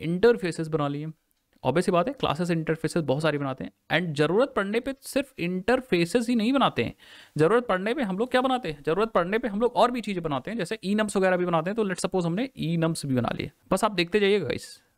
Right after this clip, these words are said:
कहीं भी मिस ना हो थोड़ा, otherwise दिक्कत हो जाएगी और आप कन्फ्यूज हो जाओगे। तो enums भी मैंने बहुत सारे बना लिए। अब क्या होता है कि इन फाइल्स को या इन क्लास फाइल, interfaces and package, इन चीज़ों को आप ग्रुप करते हो। कैसे आप ग्रुप करते हो? एक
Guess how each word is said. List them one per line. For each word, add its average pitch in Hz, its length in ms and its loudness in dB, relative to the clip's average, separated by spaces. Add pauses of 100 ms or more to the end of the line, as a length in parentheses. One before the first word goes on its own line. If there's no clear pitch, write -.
(420)
कहीं 160 240 0
भी 226 120 0
मिस 208 220 -2
ना 208 60 4
हो 220 100 4
थोड़ा, 156 240 2
otherwise 196 260 2
दिक्कत 180 240 -2
हो 170 60 -2
जाएगी 160 240 -2
और 160 200 0
आप 180 200 0 (600)
कन्फ्यूज 156 280 2
हो 131 60 0
जाओगे। 98 260 -4 (100)
तो 220 80 2
enums 233 320 2
भी 226 80 0
मैंने 202 180 0
बहुत 175 160 0
सारे 165 140 0
बना - 140 -10
लिए। - 120 -16 (600)
अब 277 160 2
क्या 277 120 2
होता 160 200 0
है 190 80 0
कि 269 100 -4
इन 269 240 0
फाइल्स 233 400 -2
को 226 340 0 (100)
या 180 280 2
इन 247 120 4
क्लास 202 280 0
फाइल, 196 260 0 (100)
interfaces 175 600 -2
and 185 200 -4
package, - 320 -4 (100)
इन 269 200 8
चीज़ों 208 300 2
को 214 160 0
आप - 280 -2 (120)
ग्रुप 233 300 2
करते 175 260 -2
हो। 202 40 -4
कैसे - 300 -6 (100)
आप 185 160 0
ग्रुप 233 220 0
करते 156 240 -2
हो? 175 160 -6 (1000)
एक 226 200 0